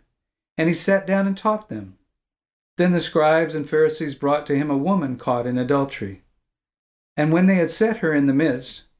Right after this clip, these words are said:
they said to him, 'Teacher,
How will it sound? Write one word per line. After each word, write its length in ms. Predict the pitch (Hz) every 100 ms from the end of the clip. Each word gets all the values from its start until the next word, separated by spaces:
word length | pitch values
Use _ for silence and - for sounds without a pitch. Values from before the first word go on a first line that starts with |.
| _ _
they 120 | - 135
said 320 | - 156 143
to 120 | 135
him, 320 | 131 131 127 _ _ _ _ _ _ _ _
'Teacher, 580 | - 180 180 220 214